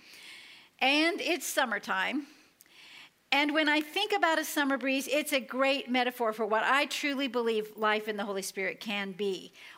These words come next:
We are gonna be in this series a few weeks, and we're gonna explore many things in the scripture about the Holy Spirit. But more than that, I hope we experience a renewed relationship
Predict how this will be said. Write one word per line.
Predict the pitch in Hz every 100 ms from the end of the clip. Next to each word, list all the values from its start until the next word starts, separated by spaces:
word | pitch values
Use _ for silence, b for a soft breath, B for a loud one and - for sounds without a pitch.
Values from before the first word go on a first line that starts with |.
| -
We | 226 226
are | 226
gonna | 214
be | 208 226
in | 247
this | 247
series | - 262 220
a | 220
few | - 233
weeks, | 254 302 - -
and | 226
we're | 214
gonna | 220 214
explore | 190 - 269 294 269 202 202 B B B -
many | 311 392 339
things | 254 220 202
in | 214
the | 196
scripture | - 202 208 196
about | 208 214 247 294 285
the | 277
Holy | 269 247
Spirit. | 240 - 262 262 262 - - B B - -
But | 233 233
more | 233 233 269 277 285
than | 269 254
that, | 262 262
I | 233
hope | 247 254 240
we | 233 262 240 -
experience | 269 254 262 - - - 302 294 254 214 190 135 - - - - _ _ _ _ _
a | 247 247
renewed | 247 233 247 247 196
relationship | 196 208 226 220 - 196 165 - 156 -